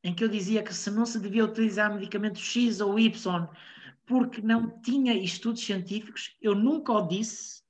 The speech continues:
por ter ido ver se tinha ou não. Eu disse porque eu tinha lido nas notícias que não havia.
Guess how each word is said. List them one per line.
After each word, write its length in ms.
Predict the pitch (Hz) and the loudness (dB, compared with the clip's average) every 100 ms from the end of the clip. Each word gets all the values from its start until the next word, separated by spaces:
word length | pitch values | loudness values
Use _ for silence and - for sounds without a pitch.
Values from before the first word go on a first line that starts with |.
| _ | _
por 140 | 226 | -4
ter 180 | 220 240 | 2 4
ido 180 | 240 240 | 4 2
ver 240 | 185 220 233 | 2 2 0
se 180 | - | -4
tinha 220 | - 226 247 | -4 -2 0
ou 60 | |
não. 300 | 233 180 175 - _ _ _ | 2 2 0 -10 _ _ _
Eu 120 | 160 156 | -6 0
disse 280 | 214 233 | 0 -2
porque 200 | - 185 | -4 -2
eu 80 | 202 | 0
tinha 240 | 190 202 185 | 0 0 0
lido 680 | 175 240 277 160 139 127 - | 4 6 6 2 -6 -10 -8
nas 240 | 151 143 | -4 -4
notícias 640 | 151 143 226 285 - 247 - | -6 -4 -2 -2 -4 -8 -6
que 120 | 214 | -2
não 200 | 214 233 | 0 2
havia. 400 | 202 175 143 | 0 -2 -4